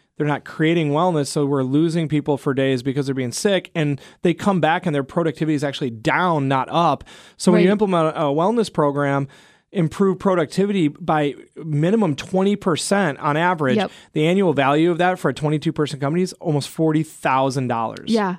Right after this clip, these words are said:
Speaker 2: improve productivity. I mean, it's really amazing. It's, it's real. I mean, like, what being well does for you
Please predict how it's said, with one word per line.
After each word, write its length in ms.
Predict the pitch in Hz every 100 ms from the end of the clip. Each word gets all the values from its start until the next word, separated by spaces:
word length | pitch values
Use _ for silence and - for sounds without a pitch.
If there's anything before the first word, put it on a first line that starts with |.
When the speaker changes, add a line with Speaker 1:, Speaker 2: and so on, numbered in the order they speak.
| -
Speaker 2:
improve 400 | 233 233 254 240
productivity. 680 | 240 233 220 220 196 175 -
I 80 | 240
mean, 140 | 247
it's 140 | 262 277
really 360 | 311 330 302
amazing. 560 | 254 233 233 196 175 - - _ _ -
It's, 120 | 214
it's 200 | - 214
real. 200 | 226 262
I 120 | 226 262
mean, 160 | 254
like, 200 | 220 254 240
what 420 | 226 302 247 214
being 400 | 254 262 247 247 _ -
well 800 | 202 202 196 208 202 233 247 277 - 185
does 360 | 202 214 214
for 180 | - 262
you 340 | 277 294 311